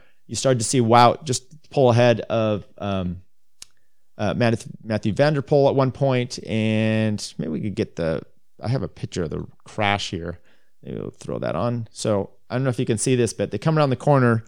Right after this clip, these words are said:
and Wout is over here on the left side of the screen. He's got a little bit of a gap, and Van der Poel, uh, takes a nosedive, a little slick spot around the corner. I don't know if he had tire pressure issues, but he nosedived.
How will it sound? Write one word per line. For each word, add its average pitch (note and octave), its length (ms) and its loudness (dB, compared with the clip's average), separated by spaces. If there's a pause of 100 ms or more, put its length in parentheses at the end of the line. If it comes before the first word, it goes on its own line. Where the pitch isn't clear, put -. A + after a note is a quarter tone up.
(500)
and A#2+ 460 6
Wout C3+ 540 6
is A#2 320 4
over A#2 180 0
here B2 160 6
on A2 60 4
the G2+ 80 2
left B2 180 4
side B2+ 300 4
of A#2 40 2
the A2 100 0
screen. A#2 420 2
He's A#2 180 0
got A#2+ 120 4
a A2+ 80 2
little C#3 200 4
bit C3+ 140 4
of A2+ 80 0
a A2+ 40 2
gap, A2+ 520 2
and G#2+ 180 -2
Van B2 160 2
der A#2+ 80 0
Poel, G#2+ 380 0 (520)
uh, G2 280 0
takes - 340 0
a B2 40 2
nosedive, A#2 580 4
a F#2 80 -4
little A#2 160 0
slick - 340 -4
spot A2 300 0
around G#2 160 0
the G#2 60 -2
corner. E3+ 520 0
I B2+ 80 0
don't B2+ 80 -2
know A#2+ 80 2
if A2+ 120 -2
he B2 60 2
had G2+ 140 -2
tire D3 220 2
pressure C#3 320 0
issues, B2+ 480 0
but G2+ 160 -2
he E3 320 0
nosedived. A#2 680 2